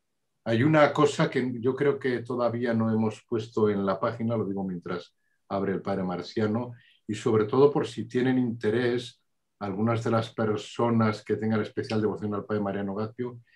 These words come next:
que ya existe un himno musicalizado del padre Mariano Gazpio, cuya letra la escribió el padre Javier Legarra, ¿eh? Si tienen interés alguien en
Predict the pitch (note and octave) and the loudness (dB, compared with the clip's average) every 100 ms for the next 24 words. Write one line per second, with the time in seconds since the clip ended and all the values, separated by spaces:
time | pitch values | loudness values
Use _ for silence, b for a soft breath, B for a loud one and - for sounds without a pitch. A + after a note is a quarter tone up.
0 | b _ - G2+ G2+ C3+ - A#2 G#2 - | b _ -2 0 2 0 0 -2 -2 -4
1 | D3 - - D3+ - - C#3+ C#3+ B2+ - | -6 -2 2 2 0 0 2 0 -4 -2
2 | D#3 E3+ E3+ C#3 B2+ C#3+ B2+ A2+ - A2+ | 4 6 6 4 2 0 -2 -4 -8 -4
3 | A2+ G#2 G2 B2+ B2 B2 D#3+ - b b | 0 0 -2 -2 0 0 -4 -6 b b
4 | b - G2 G2+ - A#2+ A#2 A2+ A2+ A2 | b -2 0 2 2 2 4 4 4 2
5 | G2+ A#2+ A#2 - B2+ C#3+ - - G2+ G2 | 2 0 -2 -2 4 4 4 -4 -2 2
6 | G#2+ A2 A2 G#2 - - F#2 F#2 G#2+ G2+ | 0 2 -2 -2 -4 -8 -4 2 2 2
7 | - b b _ G2 F#2+ - A2+ G#2+ G#2 | -4 b b _ -8 -8 -2 2 4 4
8 | G2 F#2 F2 E2+ - G#2+ G2+ A2 A2 A2 | 2 0 -2 -4 -6 -2 2 4 4 4
9 | F#2 E2 D2 D#2+ G#2+ A#2 - _ - - | 2 -2 -6 -8 -8 -10 -20 _ -20 -8
10 | F#2 F#2 F2+ F2 - A#2+ A#2+ A#2+ A2+ A2+ | -6 -2 -2 -4 -2 0 2 2 4 2
11 | G#2+ - A2+ A#2+ A2+ A#2+ A2+ A2 G#2+ - | 2 -4 -4 -2 -2 -2 0 0 -2 -6
12 | _ _ _ - A2 G#2+ G2 F#2+ F2 | _ _ _ -6 -2 0 0 -2 -4